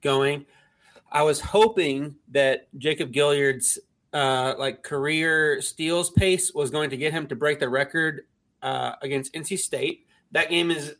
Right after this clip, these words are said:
four games away. He is currently tied with three hundred eighty-five career steals with the record. So assuming he gets one steal in this next game against Wofford on Wednesday,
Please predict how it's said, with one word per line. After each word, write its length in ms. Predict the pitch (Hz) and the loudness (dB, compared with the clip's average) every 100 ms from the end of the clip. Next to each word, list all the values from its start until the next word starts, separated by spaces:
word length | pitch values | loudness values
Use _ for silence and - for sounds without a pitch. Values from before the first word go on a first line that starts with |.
| _ | _
four 360 | - 202 220 196 | -2 4 4 4
games 340 | 151 135 123 | 2 2 -2
away. 440 | 123 120 123 143 - _ | -2 -2 -4 -6 -10 _
He 160 | 170 | -6
is 120 | 160 | -4
currently 560 | 160 190 190 170 160 - _ | -4 -2 0 -2 -6 -12 _
tied 680 | - - 214 208 160 143 139 - - | -14 -4 0 2 4 2 0 -12 -14
with 240 | - 143 - | -8 -8 -6
three 160 | 175 | -4
hundred 280 | 170 170 156 | -2 -2 -4
eighty-five 680 | - 160 156 151 143 143 - | -6 -6 -2 2 2 2 -4
career 340 | - 147 143 131 | -6 -4 -2 -2
steals 600 | - 160 147 135 131 - - - | -4 0 2 4 2 -4 -14 -10
with 300 | 156 180 180 - | 0 0 0 -10
the 560 | 147 151 143 139 139 - | -4 0 2 2 0 -4
record. 480 | 160 170 170 135 131 - - | 0 0 2 0 0 -8 -6
So 340 | - 147 139 | 2 4 4
assuming 400 | 135 - 165 156 | 2 -2 -2 -4
he 140 | 143 147 | -4 0
gets 240 | 147 143 | 0 0
one 320 | 127 151 151 | -2 0 0
steal 580 | 139 - 147 147 139 131 139 | -2 -4 0 2 4 2 0
in 120 | 127 | -2
this 220 | 123 - | -4 0
next 240 | 139 135 | -2 0
game 180 | - 131 | 0 0
against 300 | 127 135 - | 0 -2 -2
Wofford 420 | 139 139 131 135 | 2 2 2 0
on 200 | 120 117 | 0 0
Wednesday, 640 | 135 170 165 147 135 135 131 | 0 0 2 4 4 4 0